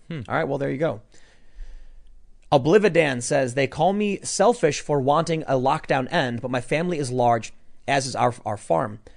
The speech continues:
Speaker 2: Many guns, I could easily say nothing, we'll be fine." Yeah. Andrew Knapp, "They'll probably, probably be charged for possessing firearms at an institution that sells alcohol." That's exactly, that, that's it, actually. They
Speaker 1: Yeah.
Speaker 2: were arrested for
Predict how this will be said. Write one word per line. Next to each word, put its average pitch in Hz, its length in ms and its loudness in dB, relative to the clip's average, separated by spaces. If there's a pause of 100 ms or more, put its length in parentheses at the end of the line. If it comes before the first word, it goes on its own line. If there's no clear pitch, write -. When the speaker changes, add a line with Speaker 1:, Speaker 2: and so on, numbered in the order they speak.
(120)
Speaker 2:
Many 151 200 -2
guns, 151 300 2
I 123 80 -2
could 139 140 -6
easily 143 280 -2
say 131 220 -2
nothing, 127 360 -2
we'll 120 120 0
be 110 120 -8
fine." 117 360 -8 (380)
Yeah. 120 200 -4 (920)
Andrew 185 340 4
Knapp, 175 280 2
"They'll 143 140 2
probably, 190 340 2
probably 196 440 0
be 165 140 -4
charged 147 400 0
for 147 100 -4
possessing 131 340 -4
firearms 127 560 0
at 123 80 -4
an 123 80 -2
institution 135 380 -6
that 110 120 -8
sells 113 280 0
alcohol." 113 440 -4
That's 160 240 0
exactly, 160 400 2
that, - 180 -4
that's 139 200 -2
it, 127 100 2
actually. 101 360 -8 (360)
They 110 80 -6
Speaker 1:
Yeah. 135 80 4
Speaker 2:
were 151 160 6
arrested 143 400 2
for 120 420 0